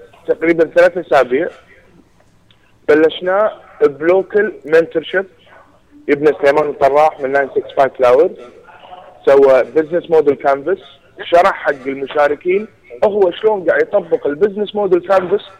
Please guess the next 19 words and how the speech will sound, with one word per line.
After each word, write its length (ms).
على 140
ناين 200
سكس 320
فايف 180
فلاورز. 340
فحاولنا 440
كثر 240
ما 160
نقدر 280
نخلي 400
الموضوع 420
مو 160
نظري، 440
كثر 200
ما 100
هو، 160
لا، 180
شيء 220
عملي. 400